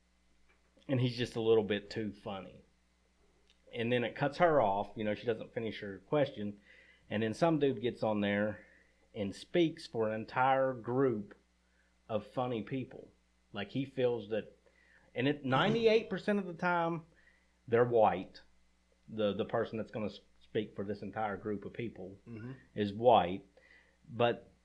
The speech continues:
Speaker 1: what gives people the nerve to think that they can go outside of their experience and say what a whole group of people feels?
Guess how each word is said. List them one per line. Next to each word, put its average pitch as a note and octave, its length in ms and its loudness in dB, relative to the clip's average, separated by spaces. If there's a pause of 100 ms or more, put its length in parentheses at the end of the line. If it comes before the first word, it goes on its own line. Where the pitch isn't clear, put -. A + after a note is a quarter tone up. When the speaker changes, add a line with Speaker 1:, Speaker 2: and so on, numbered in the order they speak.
(100)
Speaker 1:
what C#3+ 600 2
gives D#3+ 360 0
people C#3+ 400 -2
the A2 140 2
nerve D3+ 560 0 (200)
to A2+ 140 -4
think F3 400 -4 (180)
that A2+ 340 -2
they C3+ 200 2
can D3 200 -4
go B2+ 260 4
outside C3 680 -2
of A2+ 200 -2 (320)
their C3 380 2
experience A2 960 -6 (560)
and A2+ 140 -4
say C#3 460 -2
what A#2 380 -2
a G#2+ 100 -6
whole C#3 540 -2
group A#2 380 -6
of G2+ 100 -4
people G2+ 460 -8
feels? D#2 300 -14